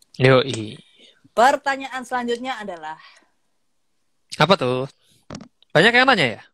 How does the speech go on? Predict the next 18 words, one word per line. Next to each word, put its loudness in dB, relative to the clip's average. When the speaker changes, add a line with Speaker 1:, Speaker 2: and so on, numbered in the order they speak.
Speaker 2:
Iya, 0
lumayan -8
ini. -8
Speaker 1:
Lumayan. 0
Speaker 2:
Kevin -6
invest -4
dan -4
trading -6
saham -6
di -4
luar? -2
Speaker 1:
Tidak, 6
Speaker 2:
Em, -10
Speaker 1:
jawabannya -4
tidak. -12
Speaker 2:
Tidak. -2
Speaker 1:
Alasannya 0
karena, -2